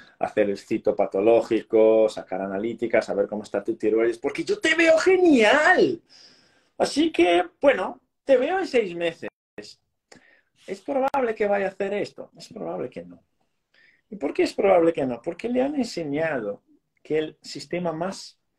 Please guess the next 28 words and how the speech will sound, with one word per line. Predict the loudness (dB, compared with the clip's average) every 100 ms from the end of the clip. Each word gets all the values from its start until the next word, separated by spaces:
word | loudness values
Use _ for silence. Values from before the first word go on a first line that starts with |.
| _ _ _ _
que | -18
tiene | -6 -4 0
mayor | 2 2
capacidad | 0 -2 0 0 0
de | -2
fallo | -2 0 0 -4 -16 _ _ _ _ _ _ _
es | -8 -6
nuestro | -4 -4
sistema | -6 -8 -6 -2
de | 0
percepción | -2 -2 -6 -6 -8 -6
humana. | -8 -12 -14 _ _ _ _ _ _ -10
Es | -10
el | -8
sistema | -8 -6 -6
que | -6 -6
tiene | -4 -2
la | -2
mayor | -2 -2
capacidad | -2 -2 -2 -2
de | -2
fallo. | -4 -6 -10 -18 _ _ _ -20 -20 -20 -20 -20 _ 0
Porque | 0 4 2 0 _ _ _ -20 _ _ _ _ -20 _ _ _ _ _ _ _ -18 -18 _ _
dos | 2 2 -2 -16 -20 _ _ _
hijos | -10 -10 -12 -14 -20 _ _ _ _ _ _ _ _ _
del | -12 -8
mismo | -10 -10 _ _ -10 -6
padre, | -4 -4 -4 -10